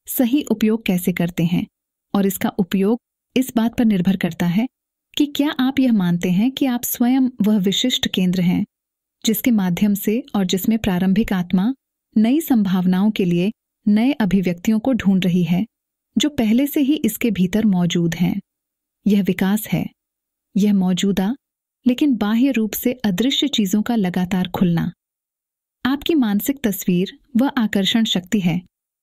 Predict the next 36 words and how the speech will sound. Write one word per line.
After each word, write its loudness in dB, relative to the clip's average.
जो 2
प्रारंभिक 0
पदार्थ -2
को -2
विशिष्ट 0
रूप 0
में 4
विकसित 0
और 2
संयोजित 0
करती -2
है। -2
आपकी 0
तस्वीर -2
वह 4
संयोजित 0
और 0
विकसित 0
करने 0
वाला 0
ऊर्जा 2
केंद्र 0
है, -2
ऐसा 0
कहें, 2
जिसके -2
माध्यम 0
से -2
प्रारंभिक -2
रचनात्मक -2
आत्मा 0
स्वयं 0
को -2
प्रकट -2
करती -2
है। -2